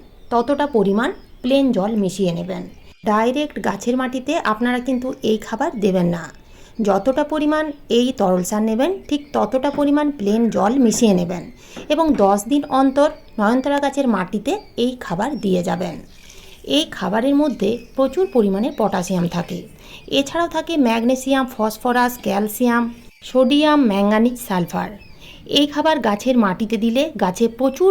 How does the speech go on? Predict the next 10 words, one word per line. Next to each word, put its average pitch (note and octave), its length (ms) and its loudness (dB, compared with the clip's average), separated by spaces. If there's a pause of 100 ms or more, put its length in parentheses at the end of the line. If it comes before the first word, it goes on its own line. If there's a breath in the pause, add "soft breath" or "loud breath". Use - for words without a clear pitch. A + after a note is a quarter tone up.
(100)
পরিমাণের A#3+ 420 4 (100)
ফুল C4+ 260 0 (240)
আনতে, G3+ 300 2 (180)
ফুলের C#4+ 320 0 (140)
কালার G3+ 320 2 (120)
সুন্দর F#3+ 380 2
রাখতে A3 280 0 (460 loud breath)
এবং D4+ 240 4 (520 soft breath)
ফুলের C#4+ 380 4 (360)
সাইজ A#3 400 2